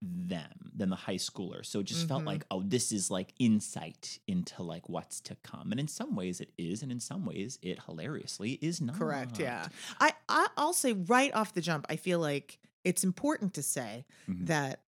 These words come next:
Speaker 2: parts of this are, like, very, like, searing insights into, like, the pain of being a young person. And some of it is so homophobic, casually misogynistic, sexist, and racist in a way that does not,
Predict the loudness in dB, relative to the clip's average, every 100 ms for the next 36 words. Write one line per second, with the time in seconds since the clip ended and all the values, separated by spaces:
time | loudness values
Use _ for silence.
0 | _ _ _ -12 4 6 6 4 4 6
1 | 6 4 0 2 0 -4 -10 -20 _ -14
2 | -8 -6 -4 -2 0 0 -2 -8 -14 -6
3 | -6 -6 _ _ _ 6 8 8 6 2
4 | 2 0 0 2 2 2 2 0 0 2
5 | 2 0 -4 -6 -6 -4 -2 0 0 0
6 | 0 0 0 0 0 0 -2 -2 -2 0
7 | 0 2 2 2 2 0 -4 -4 -4 -2
8 | -2 -2 -4 -8 -14 -20 -20 -20 -20 _
9 | -10 0 4 6 4 2 4 6 6 4
10 | 2 -4 -8 2 6 6 4 4 4 4
11 | 4 4 4 4 2 2 2 2 0 -2
12 | 2 4 2 2 0 0 0 2 4 2
13 | 2 2 4 4 2 -2 -4 0 4 6
14 | 6 6 6 4 4 2 4 4 4 2
15 | 2 0